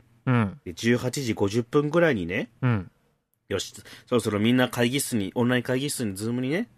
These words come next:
Speaker 2: ログインしてるなっつって、
Speaker 1: うん。
Speaker 2: 会議を始めようかなと思って、俺がレッドブルに、レッドブルの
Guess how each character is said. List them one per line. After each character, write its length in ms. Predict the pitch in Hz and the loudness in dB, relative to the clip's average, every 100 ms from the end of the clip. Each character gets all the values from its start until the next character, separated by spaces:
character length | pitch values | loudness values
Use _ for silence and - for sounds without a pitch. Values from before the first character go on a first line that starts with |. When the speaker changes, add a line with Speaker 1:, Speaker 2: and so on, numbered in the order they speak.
| - | -2
Speaker 2:
ロ 100 | 107 | 4
グ 80 | 143 | 4
イ 40 | |
ン 20 | |
し 60 | 98 | 4
て 60 | 156 | 2
る 60 | |
な 120 | 165 | 2
っ 60 | 170 | 0
つ 80 | - | -4
っ 40 | - | -20
て、 100 | - | -20
Speaker 1:
う 20 | |
ん。 40 | _ _ _ _ | _ _ _ _
Speaker 2:
会 180 | - 120 | -2 0
議 100 | 113 | 2
を 40 | 101 | 0
始 240 | 101 120 | -2 -2
め 80 | 147 | 0
よ 60 | |
う 40 | 170 | 0
か 120 | 127 | 0
な 140 | 135 | 0
と 120 | 151 101 | -2 -2
思 140 | 98 | -4
っ 40 | |
て、 80 | - | -4
俺 180 | 87 110 | -2 0
が 100 | 117 | 0
レ 100 | 101 | 0
ッ 60 | 104 | -2
ド 100 | 135 | -2
ブ 80 | 139 | 0
ル 120 | 131 | 2
に、 300 | 110 120 82 _ _ _ _ _ _ _ _ _ _ _ _ _ _ - | 2 2 0 _ _ _ _ _ _ _ _ _ _ _ _ _ _ -10
レ 160 | 110 120 | -2 -2
ッ 60 | |
ド 140 | - 170 | 2 2
ブ 80 | 180 | 4
ル 120 | 151 | 4
の 140 | 107 | 4